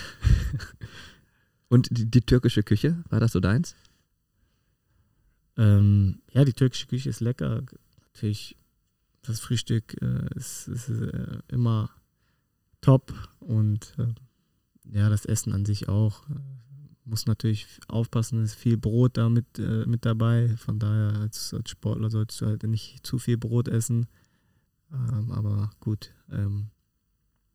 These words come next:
Speaker 2: ja, ist eine, eine tolle Küche auf jeden Fall.
Speaker 1: Mhm.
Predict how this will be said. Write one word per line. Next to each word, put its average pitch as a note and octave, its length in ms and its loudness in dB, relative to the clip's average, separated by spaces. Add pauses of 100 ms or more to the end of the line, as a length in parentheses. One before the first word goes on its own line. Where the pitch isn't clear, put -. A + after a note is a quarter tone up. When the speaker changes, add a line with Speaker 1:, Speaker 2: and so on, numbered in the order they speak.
(300)
Speaker 2:
ja, G2+ 180 2
ist G#2 180 -4
eine, G2 260 -2
eine G#2 280 -8
tolle G#2 240 -4
Küche - 320 -12
auf - 120 -12
jeden A#2 140 -6
Fall. A#2 240 -6 (180)
Speaker 1:
Mhm. F#2 300 2